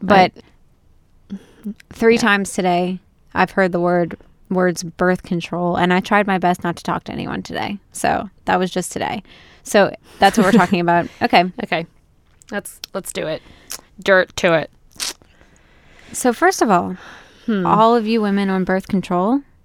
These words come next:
Speaker 1: do you know what birth control actually does to your body? Do you know how it actually works? Have you ever taken the opportunity to Google,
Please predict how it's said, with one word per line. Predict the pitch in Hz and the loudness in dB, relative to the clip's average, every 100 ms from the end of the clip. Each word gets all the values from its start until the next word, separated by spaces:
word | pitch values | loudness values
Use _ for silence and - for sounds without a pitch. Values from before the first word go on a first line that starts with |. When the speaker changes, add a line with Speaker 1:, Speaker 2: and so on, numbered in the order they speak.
| _ _ _ _ _ _ _ - | _ _ _ _ _ _ _ -10
Speaker 1:
do | - | -2
you | 233 285 | 2 4
know | 320 | 4
what | 320 240 | 4 4
birth | 240 - | 0 2
control | 254 240 226 | -2 2 2
actually | 208 - 208 196 | 2 0 -4 -2
does | 185 190 190 | 0 -2 -6
to | - 190 | -6 -4
your | 185 | -2
body? | 180 180 196 - - 214 _ _ _ _ _ _ | -2 -2 -2 -4 -8 -12 _ _ _ _ _ _
Do | - 196 | -6 -4
you | 196 | 0
know | 214 202 202 196 180 _ _ _ _ _ _ _ _ _ | 0 0 0 -2 -4 _ _ _ _ _ _ _ _ _
how | - 190 185 196 | -8 0 2 2
it | 185 | 2
actually | 180 - 190 185 | -2 -4 -2 0
works? | 262 240 - - - _ _ - | 0 0 -4 -18 -18 _ _ -4
Have | 202 | -2
you | 180 190 | 0 0
ever | 196 214 | 0 0
taken | 220 208 208 | -2 -2 -2
the | |
opportunity | - 190 190 202 196 190 | -2 -4 -6 -4 -2 -4
to | 180 190 | -4 -6
Google, | 180 220 240 180 349 359 | 0 0 2 0 2 0